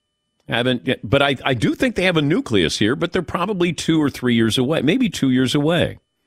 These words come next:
If Scoot Henderson is who we think he is, uh, Sharp is really good, Simons.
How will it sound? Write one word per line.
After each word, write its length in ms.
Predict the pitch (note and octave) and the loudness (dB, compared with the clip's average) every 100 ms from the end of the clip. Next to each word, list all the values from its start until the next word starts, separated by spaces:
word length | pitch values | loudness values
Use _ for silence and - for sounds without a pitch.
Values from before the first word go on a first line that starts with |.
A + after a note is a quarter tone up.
| _ _ _ _ - | _ _ _ _ -2
If 140 | C#3 | -2
Scoot 300 | - - A3 | 0 -2 0
Henderson 480 | F#3 F3+ F3+ - F3 | 2 2 0 0 2
is 340 | C#3+ D3 D3 - | 2 2 0 0
who 140 | D3+ | 0
we 120 | C3+ | 0
think 220 | A#2+ D3 | 0 0
he 160 | C#3+ D3+ | 2 2
is, 320 | D#3+ E3+ F#3+ - _ _ _ | 4 2 -2 -12 _ _ _
uh, 320 | A2 A2 A2+ A2 | 0 2 2 0
Sharp 420 | - - D3+ F3 | -4 0 0 2
is 200 | E3+ - | -2 0
really 300 | D3 D#3+ D#3+ | 0 2 2
good, 460 | B2+ D3 D#3 D#3+ G3 - | 2 2 2 0 -6 -6
Simons. 680 | - C#3+ E3 F3 F#3 - | 0 2 2 2 0 -4